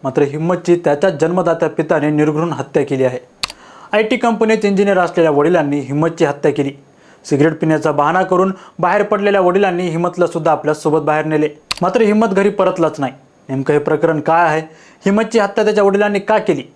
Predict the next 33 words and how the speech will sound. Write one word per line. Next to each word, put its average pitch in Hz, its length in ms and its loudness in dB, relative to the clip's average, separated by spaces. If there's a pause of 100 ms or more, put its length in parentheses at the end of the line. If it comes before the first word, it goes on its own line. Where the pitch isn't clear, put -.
(120)
हे 143 60 -8
सगळं 156 260 2
या 170 60 6
व्हिडिओच्या 156 400 2
माध्यमातून 139 460 0
पाहू. 127 180 0 (520)
नमस्कार, 220 400 0
मी 202 120 0
निरंजन 196 380 2
आणि 185 160 0
तुम्ही 190 240 0
पाहायला 180 280 2
सुरुवात 165 320 0
केली 165 260 2
इन्फोवारी. 156 480 2 (320)
माधव 180 300 2
सुधारत 180 360 0 (140)
तिकेटी 180 420 -2 (120)
आणि 151 160 0
स्वरूपा 175 480 0
माधव 165 260 2 (100)
तिकेटी 156 360 -2 (380)
हे 220 60 0
दाम्पत्य 208 480 0
मूळचं 185 320 0
विशाखापट्टणमचं, 156 840 -2 (280)
मात्र 208 200 0
मागील 220 260 2
नऊ 208 220 2
वर्षांपासून 175 580 0
पुण्यातील 160 500 -2
चंदननगर 175 540 0
भागात 147 260 0